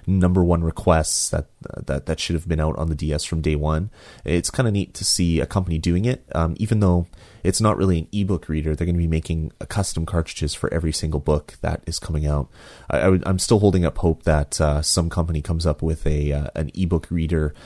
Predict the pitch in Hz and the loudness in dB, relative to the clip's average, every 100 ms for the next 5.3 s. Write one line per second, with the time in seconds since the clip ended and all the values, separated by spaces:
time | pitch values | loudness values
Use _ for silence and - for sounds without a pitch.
0 | - - 73 90 78 80 82 78 76 - | -10 -6 -2 -2 2 2 2 0 -2 -2
1 | 76 - 76 - - - 82 76 - 78 | -2 0 -2 -2 -4 -4 0 -2 -2 -2
2 | 78 - 80 76 71 73 - 80 80 80 | -2 -2 -2 -2 -2 -4 -4 -4 -4 -4
3 | 80 - 80 78 76 71 58 - 76 73 | -4 0 0 0 -2 -4 -6 -6 -4 -4
4 | - 85 76 76 - - - 76 76 _ | -4 -2 0 -2 -4 -6 -4 -4 -6 _
5 | 76 73 76 | 0 0 -2